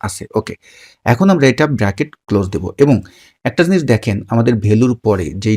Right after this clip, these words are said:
ডিজিটগুলো আছে, এখানে কিন্তু আছে কি কেজি, কেজি, পিস, মানে আমরা এখানে তিনটা করে ধরতেছি যে আমাদের মাইনাস হবে কয়টা, তিনটা।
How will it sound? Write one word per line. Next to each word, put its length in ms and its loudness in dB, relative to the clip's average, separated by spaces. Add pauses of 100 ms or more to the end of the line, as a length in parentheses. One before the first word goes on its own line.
ডিজিটগুলো 460 0 (100)
আছে, 200 -12
এখানে 280 -4
কিন্তু 160 -6 (100)
আছে 200 -6
কি 80 -10 (120)
কেজি, 400 0 (180)
কেজি, 320 -4 (180)
পিস, 300 0 (120)
মানে 200 -4
আমরা 180 -2
এখানে 200 -2 (420)
তিনটা 340 4
করে 220 4
ধরতেছি 440 -4
যে 140 0
আমাদের 180 0 (120)
মাইনাস 380 2
হবে 220 0
কয়টা, 220 0 (160)
তিনটা। 320 4